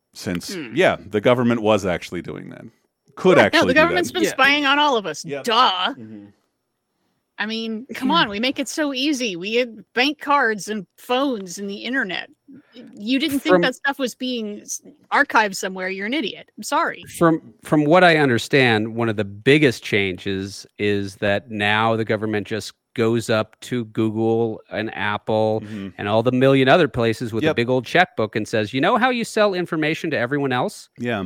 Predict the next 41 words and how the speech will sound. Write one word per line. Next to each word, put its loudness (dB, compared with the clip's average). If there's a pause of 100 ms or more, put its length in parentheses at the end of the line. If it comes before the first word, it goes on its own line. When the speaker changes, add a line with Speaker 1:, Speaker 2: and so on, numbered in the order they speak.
(220)
Speaker 3:
Sell 0
it -2
to 0
us 2
and -2
make -2
a 0
lot 2
of 2
money." -4
Speaker 1:
Mm-hmm. -6 (260)
Speaker 3:
And -12
so, -4
Speaker 2:
Yeah. -2 (340)
Speaker 3:
"Here's 2
your 4
information. 2 (640)
Speaker 1:
And -6
Speaker 3:
What 4
Speaker 1:
it's 4
Speaker 3:
are 4
you 2
gonna 4
do 0
with 2
it? 6
I 6
don't 4
know. 6
I 4
mean, 0 (380)
uh, -2
this 2
information 2
was 4
obtained -4
by 2
a 2
private 0
company, -2
Speaker 1:
Yep. -2